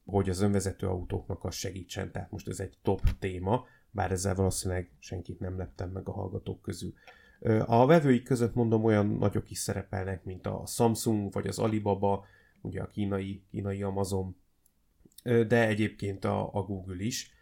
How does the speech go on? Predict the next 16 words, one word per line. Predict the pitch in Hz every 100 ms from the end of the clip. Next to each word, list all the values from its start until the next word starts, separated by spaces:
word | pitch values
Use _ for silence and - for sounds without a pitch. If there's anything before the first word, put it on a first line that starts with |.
| _ _ _ _
És | - 104
korábban | - - 101 101 107
ugye | 110 104
a | 101 101 101
Mechanical | 101 101 98 98 104 95
Turkön, | - 101 95 101 92 101 -
az | 104 98 95
Amazonnak | 101 98 98 95 98
ezen | 101 92 98
a |
crowdsource | 98 98 98 - 98 95 -
felületén | 98 95 92 95 95
mentek | 98 98 92 98
ezek | 98 101
a | -
dolgok, | 110 123 135 135